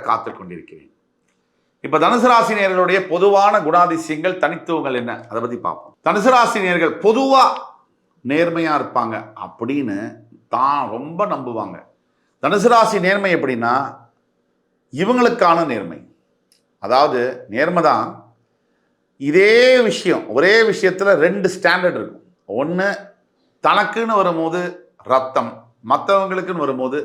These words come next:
தக்காளி சட்னி. இந்த நேர்மை தான் தனுசு ராசி நேயர்களுக்கு இருக்கும். பொதுவாக, எல்லோருக்கும் அல்ல, பொதுவாக தனுசு ராசி நேயர்கள்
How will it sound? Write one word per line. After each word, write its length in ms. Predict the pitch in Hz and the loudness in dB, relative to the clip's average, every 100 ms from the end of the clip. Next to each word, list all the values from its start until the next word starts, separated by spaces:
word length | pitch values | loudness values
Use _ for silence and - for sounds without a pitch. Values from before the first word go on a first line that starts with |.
| - | -8
தக்காளி 340 | 117 - 151 120 110 | -12 -4 -4 -4 -6
சட்னி. 280 | 92 87 82 _ _ _ _ - | -8 -14 -20 _ _ _ _ -10
இந்த 180 | 156 180 160 | -6 0 2
நேர்மை 320 | 156 185 175 147 | 2 0 0 0
தான் 160 | 147 160 - | 0 0 -4
தனுசு 260 | 160 165 | -4 0
ராசி 220 | 156 139 131 | 0 0 -6
நேயர்களுக்கு 400 | 120 113 113 110 147 | -6 -4 -6 -6 -6
இருக்கும். 320 | 120 117 92 82 _ _ _ _ | -6 -8 -14 -18 _ _ _ _
பொதுவாக, 500 | 147 185 226 220 208 156 - - 110 | -2 0 4 4 4 2 -4 -12 -10
எல்லோருக்கும் 600 | 139 175 208 185 196 160 | -2 2 2 0 -6 -6
அல்ல, 140 | 110 90 - | -8 -10 -14
பொதுவாக 380 | 113 127 120 104 85 - _ _ _ _ - | -6 -4 -2 -2 -6 -20 _ _ _ _ -2
தனுசு 280 | 185 185 226 | -2 2 2
ராசி 240 | 208 175 | 2 2
நேயர்கள் 320 | 170 143 139 | -2 0 0